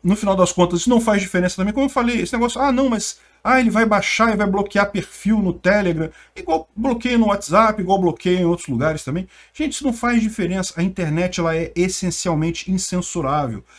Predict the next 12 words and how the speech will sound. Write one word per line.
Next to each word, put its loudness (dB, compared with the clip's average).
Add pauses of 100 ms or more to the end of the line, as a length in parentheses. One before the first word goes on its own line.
(280)
Todas 4
as -2
pessoas 0
que -14
tentaram 0
censurar -2
alguém, 2
as -2
pessoas -12
que -14
foram -2
censuradas, -2